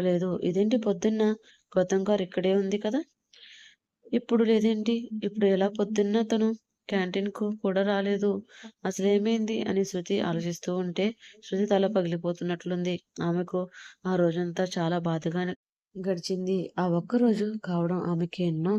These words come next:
సంవత్సరాలు గడిచినట్లుగా అనిపించింది. మరుసటి రోజు సాయంత్రం గౌతమ్ని చూసింది, కానీ తీసుకువచ్చిన పేపర్ పెట్టడానికి వీలు కాలేదు. ఫ్రెండ్స్తో కలిసి మాట్లాడుతూ ఉన్నాడు.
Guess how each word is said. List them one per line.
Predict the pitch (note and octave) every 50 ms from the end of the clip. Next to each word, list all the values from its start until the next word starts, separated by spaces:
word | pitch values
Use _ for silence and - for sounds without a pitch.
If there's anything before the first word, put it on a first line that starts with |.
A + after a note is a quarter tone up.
| G#3+ - _ - - - _ _ _
సంవత్సరాలు | - G3 F3+ E3+ - - F3+ F3+ F#3 F3
గడిచినట్లుగా | F3 E3+ E3 - E3+ F3 E3 - E3+ F3 D#3+ F3 E3+ E3+ - _ _ - _ _ _ _
అనిపించింది. | F3+ F3+ F3+ E3+ F3+ E3+ - - F#3 F3+ F3 F3+ F3+ F3+ -
మరుసటి | E3 F3 E3 E3+ - B3 A3+ A3+ B3+
రోజు | A#3+ A3+ G#3 F#3+ - F#3 F#3 G3 G#3 - _ _ _ _
సాయంత్రం | - - F3+ E3+ E3 E3 E3 D#3+ - F#3 F#3+ F#3+
గౌతమ్ని | F3 F3 E3 D#3+ D#3 - F3+ F3 E3+ E3+ F3 F#3+ G3+ - - - - - - - _
చూసింది, | - G3+ F#3+ E3+ - - F3+ F3 F#3+
కానీ | F3+ - F3+ E3+ F3 F#3
తీసుకువచ్చిన | F3 - F3+ E3 - - _ F#3+ F#3 F3 - - F#3 F3 F3 F3+ G3 _
పేపర్ | _ - E3+ D#3 - F3+ F3
పెట్టడానికి | F3+ F3+ F3+ - E3+ E3+ E3+ E3+ E3+ - F3+
వీలు | F3+ E3+ E3+ E3+
కాలేదు. | - F3 E3+ E3+ E3 E3 E3 - E3+ F3 E3+ F3 - - - - _ _ - _ _ A3 G#3+ G#3+ _ _ _ _ _ G#3+ G#3+ - _ - - _ _ _ _ _ _ _ _ _ _ _ G#3+ A3 G#3+ - _ _ _ _ _ _ _ _
ఫ్రెండ్స్తో | - - G#3+ G#3 A#3+ C4+ C#4 - - - _ _ _ _ _ _ _ _ _ G#3+ G3+ G3
కలిసి | G3 - F#3+ F3 E3 - - F3+
మాట్లాడుతూ | F3+ F3 E3+ E3+ E3+ E3 E3+ - F3+ F3
ఉన్నాడు. | F3 F3 E3+ E3+ F3 F3 E3+ E3+ E3+ E3+